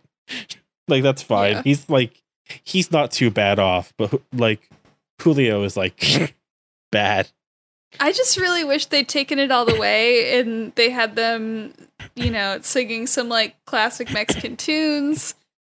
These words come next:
Speaker 2: So much opportunity, so much missed opportunity with that one.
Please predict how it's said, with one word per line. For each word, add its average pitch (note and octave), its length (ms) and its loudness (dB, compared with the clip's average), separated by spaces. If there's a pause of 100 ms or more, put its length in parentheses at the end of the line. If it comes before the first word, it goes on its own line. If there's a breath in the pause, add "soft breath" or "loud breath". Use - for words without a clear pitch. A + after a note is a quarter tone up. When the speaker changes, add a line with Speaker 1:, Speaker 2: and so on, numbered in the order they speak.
(300)
Speaker 2:
So C4+ 320 0
much D4 220 0
opportunity, C4 580 -2
so F#4 200 0
much G4 200 0
missed F4+ 260 -2
opportunity B3 680 -2
with G#3+ 200 -4
that - 220 0
one. - 260 -2